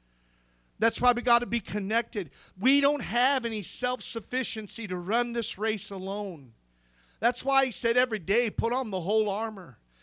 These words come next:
Why do you need to put on the whole armor? Because you don't have the self-sufficiency to keep that mind like God wants you to keep it. That's why you gotta put the helmet of salvation on.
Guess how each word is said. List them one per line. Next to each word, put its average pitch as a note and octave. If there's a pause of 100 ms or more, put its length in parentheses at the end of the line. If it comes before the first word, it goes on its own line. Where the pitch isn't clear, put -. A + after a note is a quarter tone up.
(320)
Why C4
do C#4+
you C#4+
need D4
to C4
put B3+
on C4+
the A#3
whole A#3+
armor? B3
Because A#3 (240)
you B3+
don't D4
have D4
the B3
self-sufficiency B3
to G3
keep -
that A3+
mind G3 (500)
like F#3+
God G3
wants G#3
you G#3
to E3+
keep -
it. C#3 (1300)
That's -
why A#3
you A#3
gotta A3
put A#3
the G#3
helmet A3
of F3
salvation G3+
on. E3+